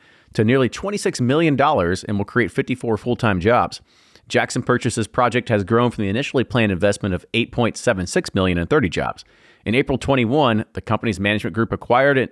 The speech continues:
unused distilling facility established several years prior.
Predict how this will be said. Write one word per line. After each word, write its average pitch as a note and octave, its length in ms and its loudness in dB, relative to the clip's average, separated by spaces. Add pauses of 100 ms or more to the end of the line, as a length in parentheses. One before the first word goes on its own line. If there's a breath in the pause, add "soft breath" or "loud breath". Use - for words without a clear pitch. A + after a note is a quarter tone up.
unused C#3+ 480 0
distilling D3+ 340 -2
facility G2+ 540 -2 (260 soft breath)
established A2 540 -2
several A2 320 0
years G#2 160 -2
prior. A#2+ 480 0